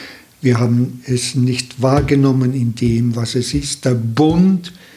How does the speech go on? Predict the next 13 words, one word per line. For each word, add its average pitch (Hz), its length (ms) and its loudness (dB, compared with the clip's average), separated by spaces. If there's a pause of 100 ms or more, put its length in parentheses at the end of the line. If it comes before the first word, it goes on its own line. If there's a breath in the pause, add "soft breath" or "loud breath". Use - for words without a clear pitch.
(1000 loud breath)
den 123 480 2 (760 soft breath)
Jahwe 131 580 0
oder 127 220 4
Gott 135 480 -2
mit 123 280 -4
dem 123 120 2
jüdischen 123 540 -2
Volk 120 360 -4
geschlossen 127 680 -2
hat, 117 120 -4 (840)
ist - 420 -6 (300)
ungekündigt. 139 1400 0 (2750 loud breath)
Das - 380 -2